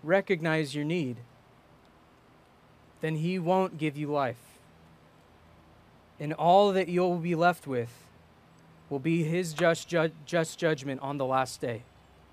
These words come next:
And so, friend, trust in Christ today. He's willing and able to forgive you of your sin.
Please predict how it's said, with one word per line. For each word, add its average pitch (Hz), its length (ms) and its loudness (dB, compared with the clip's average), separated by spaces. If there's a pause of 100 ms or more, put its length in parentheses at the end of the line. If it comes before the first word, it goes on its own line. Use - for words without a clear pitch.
(1600)
And 147 100 -14
so, 165 140 -2
friend, 170 460 0 (1040)
trust - 640 -2
in 170 160 -4
Christ - 560 -4
today. 151 540 0 (2000)
He's 143 240 -8
willing 185 380 4
and 165 80 4
able 175 240 4
to 160 60 2
forgive 156 340 -2
you 156 120 2
of 147 100 0
your 147 80 -2
sin. 156 460 -4